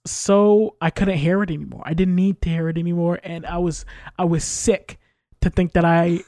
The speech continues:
could have been mistakenly associated with that community. <laughs>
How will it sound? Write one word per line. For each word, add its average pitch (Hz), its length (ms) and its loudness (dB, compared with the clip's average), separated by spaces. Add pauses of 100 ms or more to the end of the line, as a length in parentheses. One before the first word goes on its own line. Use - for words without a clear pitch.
(260)
could 180 160 2
have 165 140 2
been 175 180 2
mistakenly 175 880 2 (220)
associated 170 880 2
with 180 220 -6
that 170 180 0
community. 240 560 2
<laughs> - 320 -14